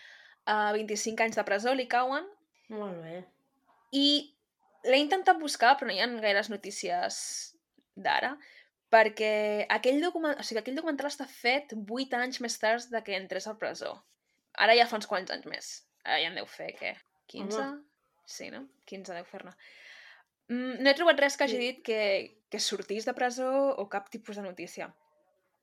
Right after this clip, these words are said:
Speaker 1: O sigui que jo assumeixo que aquest home segueix a presó. Però sí que és veritat que des de presó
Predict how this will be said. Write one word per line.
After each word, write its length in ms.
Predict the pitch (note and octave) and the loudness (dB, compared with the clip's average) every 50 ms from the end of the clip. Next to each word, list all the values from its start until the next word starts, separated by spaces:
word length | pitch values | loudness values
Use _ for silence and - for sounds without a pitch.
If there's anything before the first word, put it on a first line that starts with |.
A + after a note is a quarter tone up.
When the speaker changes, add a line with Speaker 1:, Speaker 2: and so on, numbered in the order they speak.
| - | -8
Speaker 1:
O 60 | B3+ | -8
sigui 160 | C4 - G#3 - | -4 -4 -4 -4
que 100 | F#3+ A3 | -2 0
jo 80 | G3+ | 0
assumeixo 380 | A3+ - C4+ B3+ G#3+ G#3 - B3+ | -2 0 -2 -4 -4 -4 -6 -8
que 80 | G3+ | -8
aquest 180 | - G3 G3 - - | -8 -10 -10 -8 -10
home 100 | G3+ G#3 | -10 -10
segueix 300 | - - G#3 G3+ G3 - | -10 -8 -8 -8 -8 -8
a 60 | G#3 G#3 | -8 -8
presó. 240 | - C4 C4 D4+ E4 F#4 _ _ _ _ _ - - - - - - - - _ _ _ - | -8 -8 -8 -8 -10 -12 _ _ _ _ _ -20 -20 -20 -20 -20 -20 -20 -20 _ _ _ 6
Però 380 | D4+ D#4+ D#4+ D4 D4+ E4 E4 - _ _ _ _ _ _ | 6 8 8 6 4 4 0 -8 _ _ _ _ _ _
sí 200 | - - B3+ B3 | -10 -8 -4 0
que 80 | C4 C4 | 0 0
és 60 | B3+ | 0
veritat 240 | C4+ B3 B3 A#3+ B3 | 0 -2 -2 -4 -2
que 140 | - B3 A3+ | -2 -4 -2
des 260 | G#3+ G#3 A3+ A#3+ A#3+ | 0 0 0 0 2
de 100 | B3+ C4+ B3+ B3+ | 0 -4 -2 0
presó 540 | A#3 A3+ A3 G#3+ A#3 A#3+ B3 B3+ B3+ B3 | 0 -2 0 -2 -2 -4 -4 -4 -6 -10